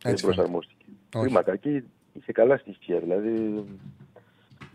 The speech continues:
Speaker 1: Κρίμα είναι, δηλαδή, που δεν έπιασε στην Ευρώπη.
Speaker 2: Εντάξει, νωρίς είναι, μπορεί να ξαναπάρει ευκαιρία, δεν φαίνεται ότι έχει πιάσει, να, ότι μπορεί να πιάσει πάντως.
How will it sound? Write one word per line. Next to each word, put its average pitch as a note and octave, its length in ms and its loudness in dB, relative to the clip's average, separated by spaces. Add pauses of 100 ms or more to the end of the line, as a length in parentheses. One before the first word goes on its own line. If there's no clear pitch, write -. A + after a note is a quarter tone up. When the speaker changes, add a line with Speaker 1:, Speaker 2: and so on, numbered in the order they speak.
(320)
Speaker 1:
Κρίμα C#3 360 4
είναι, E2+ 160 0
δηλαδή, E2+ 280 2
που F#2 140 -6
δεν F#2 160 2
έπιασε F2+ 260 0
στην F#2+ 140 -2
Ευρώπη. F2 400 0 (500)
Speaker 2:
Εντάξει, - 300 -6 (100)
νωρίς F3+ 440 4
είναι, E3 180 4
μπορεί D#3 180 12
να D3+ 60 6
ξαναπάρει C#3 320 6
ευκαιρία, F3 540 8
δεν E3 140 4
φαίνεται B2+ 260 4
ότι G#2 100 -4
έχει G2 100 -14
πιάσει, - 340 -8
να, A2 140 -4
ότι G#2 160 -2
μπορεί G#2+ 160 -2
να G#2 40 -2
πιάσει G#2+ 240 -6
πάντως. - 340 -6